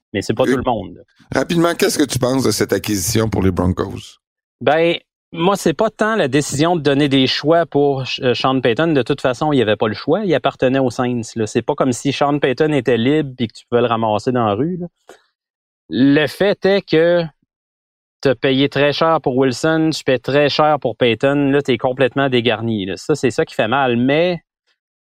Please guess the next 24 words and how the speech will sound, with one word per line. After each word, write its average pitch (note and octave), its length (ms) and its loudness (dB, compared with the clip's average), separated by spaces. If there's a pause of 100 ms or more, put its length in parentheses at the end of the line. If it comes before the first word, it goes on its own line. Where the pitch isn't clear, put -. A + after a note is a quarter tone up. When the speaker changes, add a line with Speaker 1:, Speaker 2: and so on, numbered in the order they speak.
(560)
Speaker 1:
écoute, D3 360 -2
les C#3+ 260 4
Broncos, E3+ 720 0
là, C3+ 280 0 (440)
c'est, - 140 -14 (200)
ça - 480 -4
fait E3 420 2 (120)
pitié F3 440 0
depuis C3 460 0
maintenant C3 420 0
presque C#3 360 -2
dix B2 340 -2
ans. C3+ 220 -2
Depuis B2+ 260 0
le D3 80 0
dernier D#3+ 280 2
Super B2+ 280 -2
Bowl, C3+ 360 2
ben A2+ 160 0
quoi, C3 160 -2
c'est B2+ 160 -4
deux B2 160 0
mille B2 180 -2
quinze. C#3 520 -4